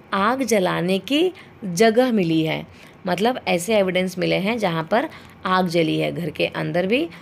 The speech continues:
और घर के बाहर भी आगे जली हैं। तो ऐसा लगता है कि मौसम के अनुसार ये क्या करते होंगे, घर के अंदर और घर के बाहर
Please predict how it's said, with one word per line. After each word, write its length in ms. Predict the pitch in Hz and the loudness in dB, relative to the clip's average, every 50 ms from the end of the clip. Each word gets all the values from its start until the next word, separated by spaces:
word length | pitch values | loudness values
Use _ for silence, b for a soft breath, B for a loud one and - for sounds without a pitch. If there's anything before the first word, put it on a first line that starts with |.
| B B B - - | B B B -12 -6
और 260 | - 185 196 233 277 285 | -2 0 0 0 0 0
घर 260 | 196 175 190 165 160 | -2 -2 -2 -2 -2
के 240 | 160 - 214 254 277 | -2 0 0 0 0
बाहर 540 | 214 175 - - 156 151 147 156 175 185 180 | 0 -4 -4 -4 -4 -2 -2 -2 -2 -2 0
भी 180 | 180 214 226 | 0 0 -2
आगे 420 | - - - 151 151 151 165 202 233 | -2 -2 -4 -4 -4 -2 -2 -2 -2
जली 380 | 190 175 - 240 240 240 226 | -2 0 0 0 0 0 0
हैं। 160 | 196 165 151 - B B B B B B B - | -2 -2 -4 -6 B B B B B B B -2
तो 140 | 233 247 262 | 0 2 2
ऐसा 400 | - - - 165 160 - 214 220 | 0 0 -4 -4 -4 -2 -2 0
लगता 320 | 247 240 226 226 - 240 226 | 0 0 -2 -2 -2 -2 -2
है 240 | 226 240 269 339 370 B B B B B | 0 -2 -4 -6 -8 B B B B B
कि 100 | - 262 | -2 0
मौसम 460 | 240 208 180 170 170 170 - 220 226 220 | 2 2 2 2 0 0 -2 -2 -2 -2
के 140 | 220 254 247 | 0 -2 0
अनुसार 640 | - 196 190 190 185 185 - - 214 233 269 311 - B B B B B B | 0 0 0 0 0 0 0 0 0 0 -2 -4 -6 B B B B B B
ये 120 | 208 220 | 0 0
क्या 220 | 214 - 214 202 202 | 0 2 0 0 0
करते 300 | 190 214 202 202 - 233 | 0 0 0 0 0 0
होंगे, 300 | 220 214 214 214 269 262 | 0 0 0 0 0 0
घर 200 | 214 196 202 180 | 0 0 0 0
के 160 | 185 - 214 | 0 0 -2
अंदर 500 | - - 170 165 156 156 160 196 269 359 403 B B B B B - 233 | -2 -2 -2 -2 0 2 2 2 2 0 -2 B B B B B -2 -2
और 60 | 240 | 0
घर 220 | 214 190 208 196 | 0 2 0 0
के 180 | 196 - - 302 | 0 0 -2 -2
बाहर 480 | 220 190 170 170 160 151 151 196 247 | -2 0 -2 -2 -2 -2 -2 -2 -4